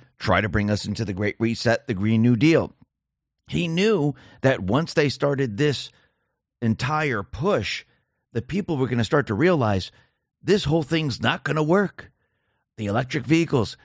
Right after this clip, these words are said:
not gonna work the way they're saying it's going to work. The entire push for windmills and solar panels and having the entire world electric, where they can turn things on, turn things off,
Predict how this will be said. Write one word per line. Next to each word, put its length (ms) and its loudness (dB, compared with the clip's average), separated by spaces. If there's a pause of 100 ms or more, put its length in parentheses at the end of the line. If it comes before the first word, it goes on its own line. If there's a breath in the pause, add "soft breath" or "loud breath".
(140)
not 260 -4
gonna 140 0
work 260 0
the 80 -4
way 180 2
they're 160 4
saying 340 0
it's 140 -6
going 220 2
to 80 -2
work. 380 -6 (580)
The 100 -2
entire 460 0
push 300 0
for 340 0 (140)
windmills 680 -2
and 240 -2
solar 420 2
panels 520 -2
and 80 0
having 240 -2
the 100 -6
entire 360 -2
world 400 0 (680 soft breath)
electric, 680 -2 (400)
where 160 2
they 160 0
can 300 -4
turn 300 -4
things 340 -2
on, 260 2
turn 320 0
things 340 -2
off, 380 -2